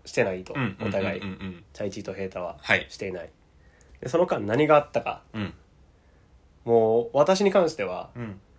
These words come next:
Speaker 1: もう仕事が忙しすぎて、
Speaker 2: うん。
Speaker 1: 死んでましたね。
Speaker 2: <laughs>
Speaker 1: 正直。初めて
Speaker 2: なるほどな。
Speaker 1: 百時間超えました、
Speaker 2: 百はやばいな、
Speaker 1: 残業。
Speaker 2: 普通に。
Speaker 1: うん。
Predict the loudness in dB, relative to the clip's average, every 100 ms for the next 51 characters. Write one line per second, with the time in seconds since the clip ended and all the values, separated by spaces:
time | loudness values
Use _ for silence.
0 | _ -16 -14 -10 -6 0 2 0 2 0
1 | 0 -4 -6 4 4 6 4 2 -2 -2
2 | -4 -4 -12 -10 -10 -6 -4 -4 -6 -18
3 | _ _ _ _ _ _ _ -6 0 4
4 | 6 4 0 -6 -8 -4 0 6 8 8
5 | 8 8 10 10 10 0 -6 -16 -20 -20
6 | -18 -16 -14 -12 -14 -14 -16 -14 -12 0
7 | 2 4 6 6 6 4 4 2 -2 -6
8 | -4 -2 -2 2 0 0 2 2 2 0
9 | 2 2 4 4 6 4 2 0 -2 -4
10 | -2 -2 -2 -2 -4 -6